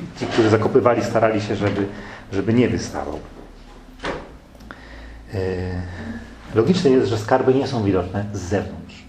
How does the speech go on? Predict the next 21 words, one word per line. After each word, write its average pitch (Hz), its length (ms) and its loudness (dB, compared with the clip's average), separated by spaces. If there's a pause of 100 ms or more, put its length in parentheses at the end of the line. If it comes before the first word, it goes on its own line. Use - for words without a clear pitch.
(760)
Człowiek 120 240 4
może 117 200 4
przejść 175 380 4
obok 95 180 2
takiego 87 260 -6
miejsca. 82 480 -10 (600)
Yy, 95 180 0
może 107 160 4
sobie 104 240 2
usiąść 190 420 4
pod 107 240 2
drzewem, 104 360 4
nie 110 80 2
wiedząc, 123 280 2
że, 107 280 2 (480)
yy, 90 60 -6 (300)
właśnie 117 260 0
usiadł 110 320 2
na 113 60 -2
wielkim 90 400 -2 (440)
bogactwie. 139 480 4